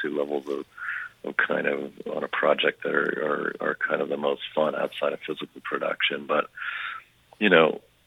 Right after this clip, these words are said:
this show, I think there's upwards of, I think it was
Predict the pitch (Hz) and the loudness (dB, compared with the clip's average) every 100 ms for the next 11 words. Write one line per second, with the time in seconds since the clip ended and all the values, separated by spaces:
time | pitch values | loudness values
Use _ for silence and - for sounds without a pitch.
0 | _ _ - 101 151 - 110 82 80 78 | _ _ 2 4 6 6 8 8 6 2
1 | 78 73 - - 80 - 92 - 87 82 | -2 -8 -10 -10 -10 -6 -8 -4 -2 -2
2 | 76 80 - - 80 73 65 76 76 - | -2 -2 -4 -2 -2 -2 -4 -10 -8 -10
3 | - 127 - | -12 -16 -6